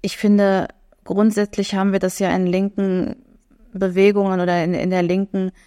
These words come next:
Denkart immer schon gehabt, dass die Überwindung des Bestehenden, und dafür braucht es einen Kampf. Und Kampf ist ja erstmal was, was Aggressives, so. Und es ist, ist immer die Vorstellung dahinter, dass die Welt und der Gesellschaft,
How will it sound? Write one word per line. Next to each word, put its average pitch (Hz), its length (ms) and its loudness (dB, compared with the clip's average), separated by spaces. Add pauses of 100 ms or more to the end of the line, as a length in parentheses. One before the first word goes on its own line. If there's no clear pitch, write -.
(300)
Denkart 185 540 0
immer 202 320 2
schon 208 240 -2
gehabt, 196 560 -2 (300)
dass - 440 -2 (220)
die 156 80 -2
Überwindung 196 540 4
des 180 180 -4
Bestehenden, 262 960 2 (220)
und 196 160 0
dafür 202 260 0
braucht 190 300 -2
es - 120 -4
einen 185 120 -2
Kampf. 170 400 -2 (100)
Und 175 240 -4
Kampf 190 260 -2
ist 208 160 -4
ja 196 60 0
erstmal 190 580 0 (640)
was, 190 380 -4
was 190 200 -2
Aggressives, 185 840 0
so. 160 160 -2
Und 156 140 -2
es 170 120 -4
ist, 160 200 -8
ist 185 140 -8
immer 196 260 2
die 190 120 -2
Vorstellung 208 600 0
dahinter, 202 540 0 (400)
dass 180 160 -2
die 185 160 -2
Welt 185 480 2
und 190 100 0
der 185 100 0
Gesellschaft, 180 600 -2